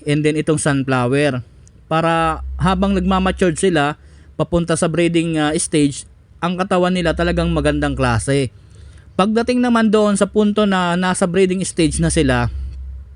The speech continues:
nagbe-breed na, ibalik na natin doon sa, ah, African mix, mga kaibon, para po yung breeder natin hindi naman magkaroon ng sapula. So yan po ang purpose niyan. Yung, ah,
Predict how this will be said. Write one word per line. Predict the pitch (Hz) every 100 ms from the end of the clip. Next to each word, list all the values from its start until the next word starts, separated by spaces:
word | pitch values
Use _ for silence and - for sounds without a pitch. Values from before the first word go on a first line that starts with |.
| - -
nagbe-breed | 135 147 165 165 196 165
na, | 147 139 135 - - - -
ibalik | 190 202 220 208
na | 196
natin | 190 190 190 180
doon | 180 170 170
sa, | - 151 143 151 - - - - -
ah, | 139 139
African | 143 170 180 180 180 175
mix, | 151 131 - -
mga | 151 135 156
kaibon, | 196 190 147 147 151 - - - - - -
para | 196 202 196
po | 190 185 175
yung | 202 196 185 180 170
breeder | 240 220 208
natin | 202 190 170 160
hindi | 170 190 196
naman | 180 170 151 139 147
magkaroon | 147 160 180 165 160
ng | 147
sapula. | 160 135 135 123 135 131 - - - _
So | -
yan | 165 196 202
po | 208
ang | 196
purpose | 196 185 - 175 -
niyan. | 156 143 135 120 - - - - - - -
Yung, | 170 208 208 208 208 202 190 - - -
ah, | 160 165 165 160 151 156